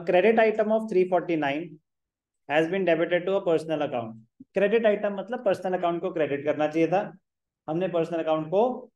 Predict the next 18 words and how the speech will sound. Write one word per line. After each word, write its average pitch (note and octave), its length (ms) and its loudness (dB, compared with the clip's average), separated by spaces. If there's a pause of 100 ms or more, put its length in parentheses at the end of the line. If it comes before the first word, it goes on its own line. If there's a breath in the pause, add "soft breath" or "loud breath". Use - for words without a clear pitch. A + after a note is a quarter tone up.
(160)
debit C#3 380 -2
कर B2 160 -6
दिया। A2+ 200 -4 (760)
अब E3+ 140 0
credit F#3 320 2
करना E3 240 2
पड़ेगा C3+ 400 2 (460)
कितने D#3+ 300 -4
से, F3+ 180 2 (1300)
थ्री C#3 160 -4
फ़ोर्टी D3 220 -2
नाइन D#3+ 280 0 (2250)
प्लस E3 300 2 (680)
फ़ोर C#3+ 260 0
थर्टी C3 220 -2
नाइन A2+ 320 -2
से, A#2 160 -14
तो - 920 -6